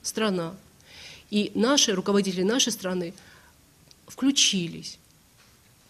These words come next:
Они подписали решение Каирской конференции. Это совершенно откровенные вещи. Я вам говорю то, что слышала много раз, когда была в миру по программе «Время»,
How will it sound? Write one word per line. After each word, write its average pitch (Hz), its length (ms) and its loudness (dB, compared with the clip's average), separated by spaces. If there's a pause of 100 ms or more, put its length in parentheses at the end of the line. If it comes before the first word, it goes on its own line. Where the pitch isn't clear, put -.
Они 185 160 -2
подписали 226 560 2
решение 262 500 4
Каирской 196 500 0
конференции. 170 720 -8 (420)
Это 233 300 2
совершенно 277 540 10
откровенные 240 580 6
вещи. 202 380 2
Я 180 100 0
вам 196 160 0
говорю 220 320 4
то, 330 220 4
что 220 280 4 (280)
слышала 285 400 6
много 214 340 4
раз, 185 300 0
когда 202 240 2
была 196 220 6
в 180 60 0
миру 240 200 6
по 214 100 0
программе 202 480 2
«Время», 185 460 2